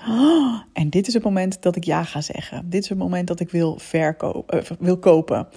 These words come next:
Wanneer ga jij aan of over tot koopgedrag? En ja, jouw klanten kunnen anders zijn, maar een deel zal ook hetzelfde zijn als jij. Dus je kunt in ieder geval dat gebruiken als informatie.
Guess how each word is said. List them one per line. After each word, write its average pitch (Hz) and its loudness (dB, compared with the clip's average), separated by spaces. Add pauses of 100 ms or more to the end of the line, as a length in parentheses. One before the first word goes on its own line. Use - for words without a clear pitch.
(180)
Wanneer 220 4
ga 180 -4
jij 185 2 (100)
aan 233 -2 (460)
of - -14
over 220 2 (100)
tot 180 -2
koopgedrag? 170 0 (500)
En 202 0
ja, 233 2 (380)
jouw 180 4
klanten 214 2
kunnen 165 -2
anders 247 2
zijn, 233 2
maar 190 0
een 165 -2
deel 180 0 (140)
zal - -4
ook 170 -6
hetzelfde 175 -2
zijn 196 -4
als 196 -4
jij. 196 0
Dus 196 -6
je 185 -8
kunt 175 -2
in 170 -2
ieder 240 0
geval 160 -2
dat 190 2
gebruiken - -6
als - -8
informatie. 202 -4